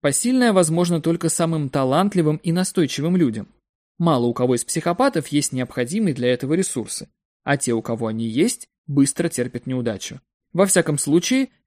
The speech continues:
так когда-то считалось. Корпоративный психопат. Для того, чтобы понять, как корпоративный психопат добивается успеха – Необходимо признать, что хрестоматийные бюрократические системы редко существуют в реальной жизни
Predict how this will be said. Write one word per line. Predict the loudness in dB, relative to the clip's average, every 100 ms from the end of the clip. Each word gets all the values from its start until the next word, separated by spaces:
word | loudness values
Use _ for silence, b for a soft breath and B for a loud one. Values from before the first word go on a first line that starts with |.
| -4
так | 0 0 0
когда-то | -2 0 -2 -4
считалось. | -8 -6 -6 -8 -16 -18 _ _ _ _ _
Корпоративный | 0 2 6 4 6 4 4
психопат. | 4 2 2 2 -4 -6 _ _ _ _ _ _ _
Для | 2 4
того, | 6 6
чтобы | 4 4 2
понять, | 2 2 4 2 2
как | 2 2
корпоративный | 0 0 0 0 -2 -4 -4
психопат | -4 -2 0 0 0
добивается | 0 2 2 2 0
успеха – | -4 -2 2 2 2 -2 _ -6
Необходимо | 2 2 2 0 4 2
признать, | 4 4 4 0
что | 0 -2
хрестоматийные | -2 -2 -2 -2 -2 -2 0 0
бюрократические | 0 -2 -2 -4 -6 -8 -8 -4 -4
системы | -4 0 4 4 2 b b
редко | 0 0 0
существуют | -4 -4 -6 -2 0 0
в | 0
реальной | 0 2 0
жизни | 2 2 2 0